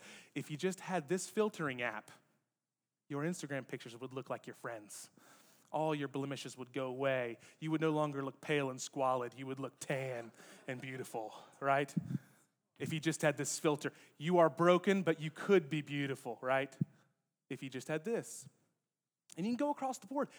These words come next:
That's ultimately what's being sold. And here's the thing. Why does it work? Because it's hinting at something that's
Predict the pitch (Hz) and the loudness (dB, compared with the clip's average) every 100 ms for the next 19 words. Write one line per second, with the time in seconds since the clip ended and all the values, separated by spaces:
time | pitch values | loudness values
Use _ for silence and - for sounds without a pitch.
0 | - 190 220 220 214 214 160 170 - 151 | -6 -2 -2 -4 -2 -2 -2 -4 -4 -2
1 | 143 156 180 - _ - - 240 226 156 | -2 -2 -8 -16 _ -8 0 2 2 0
2 | - - 165 285 277 - 175 131 175 247 | -8 -2 2 2 0 0 0 0 2 4
3 | 262 226 226 226 180 - - _ 190 - | 4 2 2 6 6 4 -14 _ -2 4
4 | 254 277 269 - - 269 269 277 226 - | 2 4 0 -2 2 4 4 2 0 0
5 | 240 226 226 190 - | 0 2 2 2 0